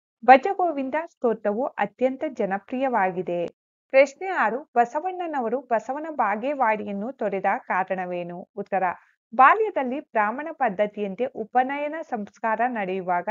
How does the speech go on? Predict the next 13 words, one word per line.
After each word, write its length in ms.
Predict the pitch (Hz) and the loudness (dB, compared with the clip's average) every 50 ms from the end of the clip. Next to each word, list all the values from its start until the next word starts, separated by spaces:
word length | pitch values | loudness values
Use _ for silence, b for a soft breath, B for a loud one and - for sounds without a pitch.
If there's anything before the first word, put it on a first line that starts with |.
| 240 240 - | -4 -4 -4
ತನ್ನ 200 | 226 208 196 202 208 | -4 -4 -2 -4 -4
ತಾಯಿ, 420 | 208 208 196 180 185 196 208 214 - _ _ | -2 0 0 0 0 -2 -4 -6 -10 _ _
ಸಹೋದರಿ 640 | - 208 202 202 202 196 196 196 190 185 214 247 - - | -4 -4 -2 -2 -2 -2 0 0 0 -2 -2 -4 -8 -6
ಮತ್ತು 420 | 208 208 208 208 - 226 254 - - - | -4 -2 -2 -2 0 -2 -2 -2 -4 -6
ಇತರ 300 | 226 214 226 262 269 302 - - 269 - | -6 -2 -2 0 0 0 -2 -4 -4 -2
ಗೆಳೆಯರಿಗೆ 600 | 202 196 196 208 214 202 190 196 190 180 220 240 | 0 2 2 4 4 2 2 0 -2 -4 -4 -6
ಇಲ್ಲದ 440 | - - - 208 190 190 185 175 190 208 - - - _ _ _ _ _ _ _ - | -6 -4 -4 -2 0 2 2 2 2 2 0 -2 -6 _ _ _ _ _ _ _ -2
ಉಪನಯನ 600 | 277 302 302 - 415 403 392 370 - 269 254 277 320 330 - | -2 -2 -2 -2 -2 0 0 2 2 2 0 0 -2 -2 -2
ತನಗೂ 380 | 247 220 202 233 247 - 320 320 | -2 0 0 -2 -4 -6 -8 -2
ಬೇಡವೆಂದು 680 | - 247 226 214 208 202 202 202 202 190 180 220 262 - | 2 2 2 4 4 4 4 2 2 0 -2 -2 -4 -4
ಜನಿವಾರವನ್ನು 920 | 233 220 - 214 202 226 262 277 285 269 269 277 277 277 277 285 302 311 | -6 0 0 2 2 2 2 4 4 4 6 4 4 2 0 -2 -4 -6
ತಿರಸ್ಕರಿಸಿ 760 | - - 233 214 208 202 208 - - 202 175 180 - - 269 | -4 -4 -2 0 0 -2 -2 -4 -4 -4 -4 -4 -6 -8 -6
ಬಸವಣ್ಣನವರು 1000 | - - 196 202 - - 208 220 214 202 196 196 185 185 180 175 175 208 - | -2 -2 -2 -2 -2 -4 -4 -2 -2 -2 -4 -4 -4 -4 -4 -4 -2 -4 -4